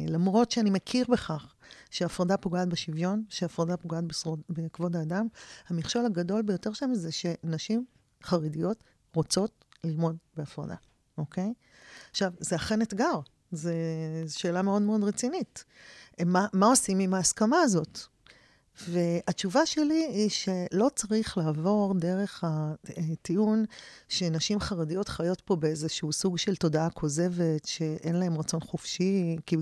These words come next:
כי הן חיות בחברה דכאנית. יש לי מה לומר על, אה, מעמד האישה בחברה החרדית, ואני, אם תרצה, אני אגיד תכף. אבל בעניין הזה, אה, אה, יש מצבים שבהם המדינה, אה,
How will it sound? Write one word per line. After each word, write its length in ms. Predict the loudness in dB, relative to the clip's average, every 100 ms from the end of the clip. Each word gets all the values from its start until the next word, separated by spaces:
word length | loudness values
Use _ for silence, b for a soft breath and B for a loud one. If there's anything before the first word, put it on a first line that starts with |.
| -2
כי 300 | -6 -4 -2 -4
הן 60 | -6
חיות 280 | -2 0 0
בחברה 360 | -2 -2 0
דכאנית. 600 | -2 -4 -4 -2 -2 -4 B B B -4
יש 300 | 0 0 4
לי 80 | 4
מה 140 | 4
לומר 400 | 2 0 0 -2 -4
על, 280 | -4 -4 -4
אה, 240 | -2 -2 -2
מעמד 580 | -2 -2 -2 0 0 0
האישה 280 | -4 -4 -8
בחברה 380 | -8 -10 -10 -10
החרדית, 520 | -10 -10 -6 -8 -4
ואני, 240 | -2 -2 -4 -2
אם 100 | -2
תרצה, 320 | -2 -4 -2
אני 180 | -2 -4
אגיד 200 | -6 -6
תכף. 460 | -8 -6 -8 -8 -12 B B B B -6
אבל 340 | 2 4 6 2 2
בעניין 500 | 2 4 4 6 6
הזה, 380 | 4 2 0 0 B B B B B -2
אה, 60 | 2 2 0 0
אה, 40 | 0 0 0
יש 220 | 2 2 0
מצבים 600 | -2 -2 -2 0 -2 -4 -8
שבהם 640 | -4 0 0 0 0 -4 -4
המדינה, 560 | 0 0 0 0 2 0 -2 _ _
אה, 60 | -2